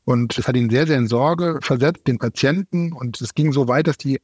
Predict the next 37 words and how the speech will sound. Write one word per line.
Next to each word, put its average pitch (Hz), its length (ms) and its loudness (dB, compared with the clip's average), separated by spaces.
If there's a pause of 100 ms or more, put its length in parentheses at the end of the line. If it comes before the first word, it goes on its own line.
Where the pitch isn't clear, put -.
überlegt 131 420 0
haben, 151 140 2
ob 135 120 -2
sie 143 80 2
ihm 131 80 2
das 127 120 0
Ding 127 160 2
rausnehmen 120 640 2
müssen. 165 320 -2 (180)
Das - 300 -2
Rätsels 139 420 0
Lösung 175 320 2
war 127 100 4
am 127 100 0
Ende 123 200 0
des 117 180 -2
Tages, 127 500 0 (100)
dass 123 480 -2
er 127 100 2
dann 123 160 2
beim 120 160 0
Aufsetzen 160 560 -2
des 135 120 -2
Programmierkopfes 131 1200 -2 (100)
genau 131 240 2
den 147 140 2
gleichen 139 480 2
Warnton 131 580 2
wahrgenommen 120 640 2
hatte, 156 320 0 (100)
was 123 260 -2
die 123 120 -6
Tonfolge 131 920 0
anbelangt. 110 480 2
Also 110 200 2
dieses 113 420 0
leicht 123 420 2